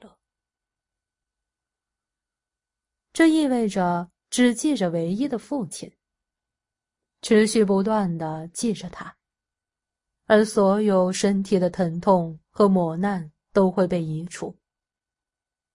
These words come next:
然后你会获得生命解放的身份地位，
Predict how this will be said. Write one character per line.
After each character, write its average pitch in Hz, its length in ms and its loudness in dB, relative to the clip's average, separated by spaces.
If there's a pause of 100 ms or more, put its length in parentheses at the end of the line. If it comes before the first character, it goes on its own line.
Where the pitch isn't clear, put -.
(2250)
然 175 240 4
后 160 420 -2 (160)
你 196 120 4
会 202 160 0
获 190 220 2
得 175 140 0
生 208 220 -2
命 214 300 0
解 170 240 -2
放 170 220 -2
的 165 100 -4
身 170 220 -4
份 165 180 -4
地 156 220 -4
位， 185 240 -10